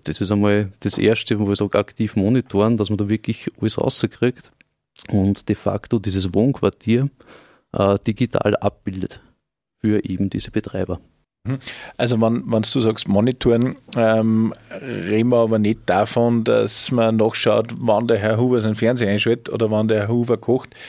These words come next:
Speaker 2: sondern da geht's um einen Gemeinstrom und um die, die Gemeinschaftsflächen, die da, da, äh,
Speaker 1: Ganz genau,
Speaker 2: entsprechend
Speaker 1: das ist noch
Speaker 2: verbrauchen.
Speaker 1: wichtig zum dazu sagen, die Privatstromverbräuche gängen uns nichts an,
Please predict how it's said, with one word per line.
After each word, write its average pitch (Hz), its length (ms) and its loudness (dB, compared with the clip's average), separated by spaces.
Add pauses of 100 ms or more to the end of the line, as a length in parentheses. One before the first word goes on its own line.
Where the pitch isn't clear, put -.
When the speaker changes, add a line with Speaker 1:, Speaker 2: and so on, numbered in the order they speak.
(300)
Speaker 2:
sondern 117 420 2
da 113 80 0
geht's 110 240 0
um 117 140 2
einen 110 160 2
Gemeinstrom 110 720 2
und 110 100 0
um 107 140 0
die, 104 480 0
die 113 140 -8
Gemeinschaftsflächen, 101 920 -2
die 90 100 -4
da, 87 120 -4
da, 95 180 -2
äh, - 320 -8 (380)
Speaker 1:
Ganz - 260 -4
genau, 98 220 0
Speaker 2:
entsprechend 95 240 0
Speaker 1:
das - 100 -6
ist 98 100 -2
noch 104 60 2
Speaker 2:
verbrauchen. 101 160 2
Speaker 1:
wichtig 101 240 -2
zum 107 160 0
dazu 107 300 0
sagen, 101 420 0
die 101 560 -4 (100)
Privatstromverbräuche 101 1200 0
gängen 101 280 2
uns 101 180 0
nichts - 220 -4
an, 107 180 2